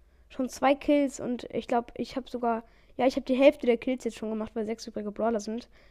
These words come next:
Hab vier Cubes. Okay, das wird meine Runde. Auf jeden Fall. Ich loote mir jetzt hier noch eine Box. Hab sie. Hab jetzt fünf Cubes.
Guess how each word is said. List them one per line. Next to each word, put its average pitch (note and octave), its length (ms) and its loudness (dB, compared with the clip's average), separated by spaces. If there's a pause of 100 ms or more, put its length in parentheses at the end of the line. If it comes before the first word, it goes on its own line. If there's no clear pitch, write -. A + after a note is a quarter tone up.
(120)
Hab A#3+ 180 -2
vier D4 180 2
Cubes. - 540 0 (140)
Okay, A#3+ 240 2
das A#3 180 -2
wird A#3+ 120 -12
meine A3+ 220 -4
Runde. A3+ 420 -6 (1120)
Auf - 80 -20
jeden A3 220 -2
Fall. A3 380 -8 (1200)
Ich - 120 -18
loote B3 200 -6
mir A#3 80 -2
jetzt A3 120 -10
hier A3 100 -8
noch A3+ 140 -8
eine C4 100 -2
Box. B3 420 -6 (840)
Hab - 180 -8
sie. A#3+ 320 -6
Hab A#3 100 -8
jetzt A#3 160 -6
fünf A#3 240 -8
Cubes. - 420 -10